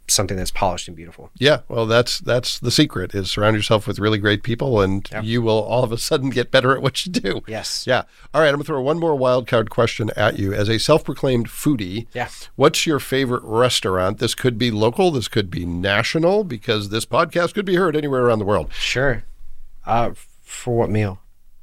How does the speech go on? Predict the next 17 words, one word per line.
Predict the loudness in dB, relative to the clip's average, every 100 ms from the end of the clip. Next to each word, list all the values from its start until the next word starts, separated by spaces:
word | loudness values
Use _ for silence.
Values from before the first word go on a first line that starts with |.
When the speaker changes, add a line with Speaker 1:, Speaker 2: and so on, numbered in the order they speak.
| -4
Speaker 2:
Uh, | 2 4 4
let's | 0 -2
say | 0 0 -2 -6
dinner. | -6 -6 -8 -14 -20 -16
Speaker 1:
Dinner? | -4 -2 0 -2 -4
Speaker 2:
Yeah. | 0 2 2 -2 -14 -20 -20 -14 -4
And | 2
then | 4
let's | 4 2
do | -2
the | 0 2
other | 0 -2
two. | -8 -10 -12 -12
Speaker 1:
Okay. | -2
Speaker 2:
Why | 4 4
not? | 2 -4 -14 -18 -6
Speaker 1:
Okay. | 0 2 0